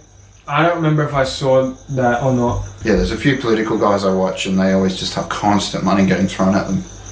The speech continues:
Speaker 1: Yeah.
Speaker 2: I'm like, "What?"
Speaker 1: You know who's a good streamer to watch?
Speaker 2: Mm.
Speaker 1: T-Pain.
Speaker 2: Okay.
Speaker 1: His intros go off. He just freestyle raps on his intro every fucking time.
Speaker 2: I might have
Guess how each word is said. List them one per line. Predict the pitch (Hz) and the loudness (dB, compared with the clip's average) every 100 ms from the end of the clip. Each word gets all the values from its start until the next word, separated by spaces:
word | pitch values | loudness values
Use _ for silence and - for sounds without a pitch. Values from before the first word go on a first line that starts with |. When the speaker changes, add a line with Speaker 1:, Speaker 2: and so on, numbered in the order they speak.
| - | -4
Speaker 1:
Yeah. | 123 113 110 | 2 4 4
Speaker 2:
I'm | - | 0
like, | - - - 98 | -8 -10 -10 -8
"What?" | 113 - - - - - | -8 -8 -12 -16 -20 -4
Speaker 1:
You | 175 | 0
know | 214 | 4
who's | 185 156 | 4 4
a | |
good | 156 | 0
streamer | - 139 131 135 | 0 -2 -2 0
to | 131 | 0
watch? | 135 - | -2 -4
Speaker 2:
Mm. | 107 95 - - | -6 -8 -10 -2
Speaker 1:
T-Pain. | 151 123 107 107 | 0 0 -2 -2
Speaker 2:
Okay. | 113 127 | -2 2
Speaker 1:
His | 147 143 | 4 4
intros | 160 139 131 123 120 | 4 4 4 4 4
go | 135 127 123 | 4 4 4
off. | 131 | 4
He | 131 | 2
just | 131 143 - | 2 -2 2
freestyle | 139 131 151 135 | 0 2 4 4
raps | 131 127 - - | 4 2 -4 -6
on | 160 151 | -2 0
his | 156 151 135 | 0 0 2
intro | 131 127 131 127 | 0 2 2 2
every | 135 | 0
fucking | 135 135 127 | 0 0 0
time. | 127 127 127 127 | 0 -2 -2 -6
Speaker 2:
I | - 123 | -8 -2
might | 139 160 185 | 2 4 2
have | 175 156 151 127 - | 0 0 0 0 -12